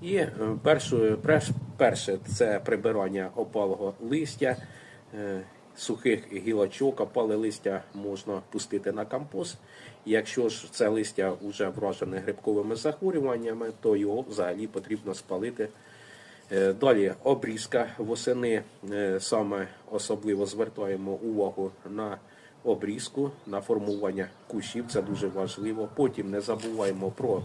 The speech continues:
підживлення калійні та фосфорні. Е, добрива укріпляють коріння і підвищують морозостійкість. Молоді дерева добре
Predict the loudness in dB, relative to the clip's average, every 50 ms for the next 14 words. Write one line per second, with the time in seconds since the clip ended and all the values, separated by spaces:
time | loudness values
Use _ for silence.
0 | 0 -2 -2 -2 -2 -2 -2 0 0 -2 -4 -4 -4 -6 -6 -6 -10 -10 -10 -16
1 | -16 -16 -16 -14 -16 -16 -16 -12 4 6 6 6 6 4 2 0 2 0 -2 -2
2 | -4 -2 0 0 0 2 2 4 4 4 4 2 0 0 0 0 -2 -4 -4 -6
3 | -8 -12 -12 -10 -6 -4 -2 0 2 2 0 0 4 4 4 4 6 4 4 4
4 | 4 2 0 -4 -8 -8 -2 -2 -2 -2 0 2 2 2 2 2 0 -4 0 4
5 | 4 4 4 4 -2 -4 -4 -2 -2 -2 -2 -2 -8 -10 -14 -16 -18 -18 -18 -10
6 | -6 -6 -4 0 0 0 0 0 -2 -2 -2 -2 -2 -2 0 0 0 -2 -4 -6
7 | -2 0 2 2 2 2 2 -2 -2 -2 -6 -8 -8 -8 -6 -8 -10 -8 -8 -6
8 | -2 2 4 6 8 6 6 4 4 2 2 2 2 -2 -4 0 2 4 4 4
9 | 4 4 2 0 -2 -6 -10 -14 -14 -6 -2 2 2 2 2 4 2 2 0 0